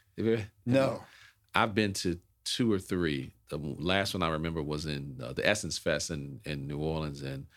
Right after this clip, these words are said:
Speaker 1: it was a long time ago. I think it was about two thousand and two. I've never, my favorite D J that I've ever listened to is D J Jazzy Jeff.
Speaker 2: Yeah, yeah.
Speaker 1: Uh,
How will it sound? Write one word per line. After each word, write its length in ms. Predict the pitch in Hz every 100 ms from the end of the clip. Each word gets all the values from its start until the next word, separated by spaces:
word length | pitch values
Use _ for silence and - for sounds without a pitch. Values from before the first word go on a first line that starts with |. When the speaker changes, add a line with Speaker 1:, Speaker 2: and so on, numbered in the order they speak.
| - - _ _ _
Speaker 1:
it 360 | - - - -
was 100 | 87
a 60 |
long 180 | 76 76
time 220 | - 87
ago. 160 | 78 69
I 60 | 67
think 140 | 101
it 20 |
was 100 | 82
about 220 | 80 67
two 120 | - -
thousand 340 | 80 73 65
and 120 | 57 -
two. 540 | - - - 95 101 - - _ _ _ _ _ -
I've 200 | 101 95
never, 500 | 90 92 104 101 -
my 140 | 110
favorite 300 | 113 139 104
D 120 | 104
J 340 | 104 92 82 82 -
that 120 | 85
I've 100 | 85
ever 380 | 85 85 78 80 - _ -
listened 240 | 98 90
to 100 | 85
is 80 | 73
D 100 | 90
J 140 | 80
Jazzy 300 | 78 80 80
Jeff. 340 | 73 80 107 - _
Speaker 2:
Yeah, 200 | 120 135 120 107
yeah. 200 | 110 127 98
Speaker 1:
Uh, 320 | 85 76